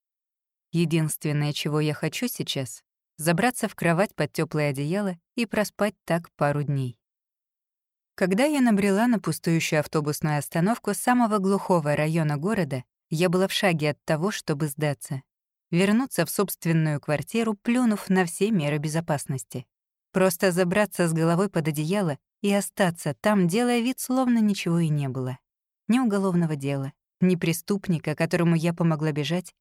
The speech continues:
ни мужчины, которому сердце своё отдала, а он так хладнокровно разбил его.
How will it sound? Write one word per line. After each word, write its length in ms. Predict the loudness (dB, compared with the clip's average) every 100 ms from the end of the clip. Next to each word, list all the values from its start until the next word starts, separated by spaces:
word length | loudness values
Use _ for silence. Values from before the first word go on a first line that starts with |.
| _ 0
ни 120 | 2
мужчины, 580 | 2 0 -2 0 0 -2
которому 580 | -2 0 2 4 2
сердце 540 | 0 -2 -2 -2 -4 -4
своё 380 | 0 0 2 0
отдала, 500 | -2 -2 0 -2 -6 _ _ -2
а 140 | 2
он 160 | 2 -2 0
так 200 | -2 -2
хладнокровно 800 | -2 0 2 -2 -2 -2 -2 -2
разбил 380 | -4 -4 -4 -4
его. 340 | -6 -8